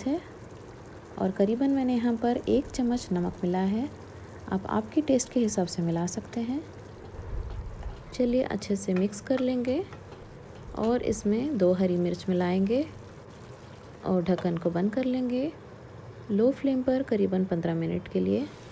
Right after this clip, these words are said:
हमें इसे पकाना है। मैंने पका के तैयार कर लिया है,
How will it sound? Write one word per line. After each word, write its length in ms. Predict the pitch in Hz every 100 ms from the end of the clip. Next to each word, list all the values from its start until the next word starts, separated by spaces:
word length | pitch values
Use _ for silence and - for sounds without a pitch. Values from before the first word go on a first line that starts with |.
| -
हमें 160 | 185 175
इसे 140 | 170
पकाना 420 | - - 180 180
है। 180 | 196 277 - - -
मैंने 160 | 185 175
पका 260 | 175 175
के 160 | 170 -
तैयार 360 | - 165 165
कर 160 | - 196
लिया 260 | 240 277 277
है, 200 | 277